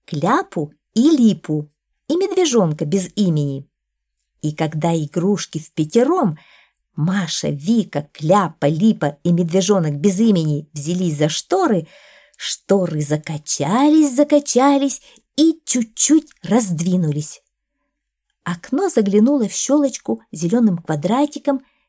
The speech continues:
и сказала шёпотом, что щёлочка очень мала,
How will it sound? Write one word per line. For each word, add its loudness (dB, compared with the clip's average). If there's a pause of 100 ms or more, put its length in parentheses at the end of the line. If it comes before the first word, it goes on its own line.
(220)
и 2
сказала 0
шёпотом, -2 (320)
что -4
щёлочка -2
очень 0
мала, 0